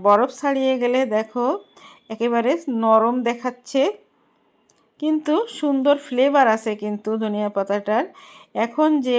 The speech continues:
শীতের সিজনের ফ্লে-, আহ, ধনিয়া পাতা, এর যে কি সুন্দর একটা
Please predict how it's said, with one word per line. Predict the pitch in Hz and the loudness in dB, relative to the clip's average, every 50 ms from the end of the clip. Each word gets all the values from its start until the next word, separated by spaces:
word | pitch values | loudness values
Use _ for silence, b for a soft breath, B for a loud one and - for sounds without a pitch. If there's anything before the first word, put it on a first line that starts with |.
| 254 294 | 2 0
শীতের | 285 - - 269 247 - 254 247 262 | -2 -6 -8 -10 -6 -2 -2 -2 -2
সিজনের | 254 - - 240 214 220 233 226 226 226 226 | -2 -6 -6 -4 -4 -4 -4 -2 -4 -4 -6
ফ্লে-, | 233 - - 233 220 220 214 | -6 -8 -6 -4 -2 -2 -2
আহ, | 208 202 202 196 190 185 | -2 -4 -4 -4 -6 -4
ধনিয়া | 180 226 226 226 233 240 240 240 | -4 -2 -2 -2 0 -2 -2 -2
পাতা, | 233 220 214 214 - 226 220 208 180 185 | -2 -4 -4 -2 -2 -2 0 0 -2 -2
এর | 196 202 226 233 226 220 | -2 -2 -2 -2 -4 -8
যে | 220 254 247 | -6 -6 -6
কি | 240 247 - 240 240 | -6 -8 -10 -10 -10
সুন্দর | 233 240 - 247 240 240 240 240 233 240 240 | -10 -8 -6 -4 -4 -2 -2 0 2 2 2
একটা | 226 214 214 214 - _ _ _ 247 240 | 2 0 -2 -4 -12 _ _ _ 2 2